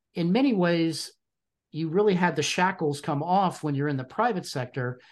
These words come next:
because you're not burdened by that classified take, air quote, take, that if it's not classified secret or top secret or even confidential, then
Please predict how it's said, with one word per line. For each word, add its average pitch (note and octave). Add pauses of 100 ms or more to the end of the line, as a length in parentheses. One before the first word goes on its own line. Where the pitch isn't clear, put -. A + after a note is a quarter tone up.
(300)
because D#3
you're F3+
not D#3+
burdened E3
by D3
that C3+
classified D3+
take, D3
air D3+
quote, C#3+
take, C#3+ (640)
that C3+ (840)
if G3+
it's -
not E3
classified D3
secret B2+
or A#2+
top -
secret A#2+
or B2
even C#3
confidential, C3 (640)
then D3